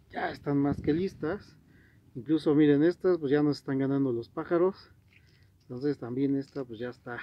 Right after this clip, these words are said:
ya está lista. Ya la podemos cortar. Esta está en la fase de preparación, apenas se está llenando. Esta también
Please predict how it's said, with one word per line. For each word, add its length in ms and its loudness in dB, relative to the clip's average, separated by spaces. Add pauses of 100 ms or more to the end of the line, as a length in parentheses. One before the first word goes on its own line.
(960)
ya 100 -18
está 200 -14
lista. 460 -2 (880)
Ya 220 -2
la 120 0
podemos 720 -4 (340)
cortar. 480 -12 (840)
Esta 400 0
está 260 -2
en 80 2
la 100 -2
fase 300 -12
de 100 -4
preparación, 720 -2 (720)
apenas 600 -2
se 100 -14
está 380 -8 (340)
llenando. 680 -2 (880)
Esta 300 -10
también 680 0